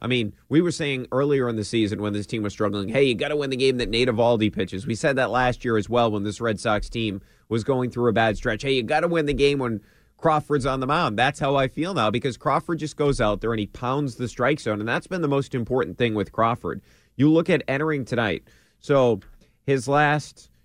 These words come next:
twenty-two and a third innings, he had a two eighty-two E R A.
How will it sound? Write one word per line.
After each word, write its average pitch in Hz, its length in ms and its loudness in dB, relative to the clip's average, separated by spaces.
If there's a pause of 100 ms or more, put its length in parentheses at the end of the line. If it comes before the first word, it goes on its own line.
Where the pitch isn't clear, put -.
twenty-two 165 560 -2
and 143 80 -2
a 131 60 -4
third 131 260 0
innings, 101 540 -6 (400)
he 139 100 0
had 139 80 4
a 127 80 0
two 165 240 2
eighty-two 143 480 0
E 110 160 4
R 80 220 0
A. 78 220 -2